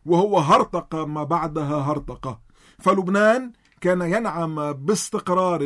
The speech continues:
وازدهار عندما كان يطبق اتفاقية الهدنة، ولم يتحول إلى ساحة فوضى وفلتان سوى بعد إس-، إسقاط هذه الاتفاقية مع فتح لاند. واتفاق الطائف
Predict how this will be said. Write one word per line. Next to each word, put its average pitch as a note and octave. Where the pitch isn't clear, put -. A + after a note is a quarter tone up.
وازدهار F#3+
عندما F3
كان F3+
يطبق D#3+
اتفاقية D#3
الهدنة، B2
ولم A#3+
يتحول G#3
إلى E3
ساحة G3+
فوضى G3+
وفلتان G3
سوى A3+
بعد F3+
إس-، -
إسقاط A#3+
هذه D#3+
الاتفاقية D3+
مع C#3
فتح F#3+
لاند. D3
واتفاق F#3+
الطائف G#3